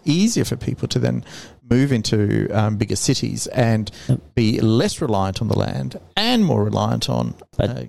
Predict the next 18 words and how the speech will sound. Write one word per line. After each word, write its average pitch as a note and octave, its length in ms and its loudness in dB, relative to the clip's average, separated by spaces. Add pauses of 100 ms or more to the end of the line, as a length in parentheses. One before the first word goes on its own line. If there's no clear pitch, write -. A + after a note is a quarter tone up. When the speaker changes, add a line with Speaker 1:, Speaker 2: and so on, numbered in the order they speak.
Speaker 1:
consumerism. G#2+ 920 -2
Speaker 2:
part A#2 420 0
of G2+ 220 0
that F2 320 0
has E2+ 300 0
then F2 320 -2
just - 260 -2
damaged - 380 -4
the - 80 -2
land E2 480 -2
even E2 240 0
more G2 380 0
because F2+ 580 2 (420)
what G2+ 320 0
we're F#2+ 80 4
doing F#2+ 280 2
is F2+ 240 2
we're F#2 140 4